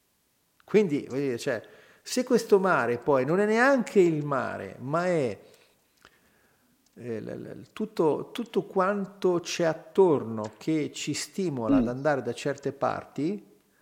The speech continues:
Speaker 1: cioè, se noi seguissimo le correnti del mare sociale, per così dire,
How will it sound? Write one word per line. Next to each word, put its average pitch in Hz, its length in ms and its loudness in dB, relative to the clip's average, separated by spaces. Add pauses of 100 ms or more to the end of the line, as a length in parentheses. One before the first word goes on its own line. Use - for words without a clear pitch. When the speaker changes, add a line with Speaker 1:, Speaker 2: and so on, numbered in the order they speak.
(320)
Speaker 1:
cioè, 139 200 0
se 180 160 0
noi 254 140 2
seguissimo 147 840 0
le 156 180 0
correnti 160 680 -2
del 120 220 -2
mare 143 340 -2
sociale, 107 600 -6
per 110 180 -12
così 110 240 -12
dire, 110 440 -10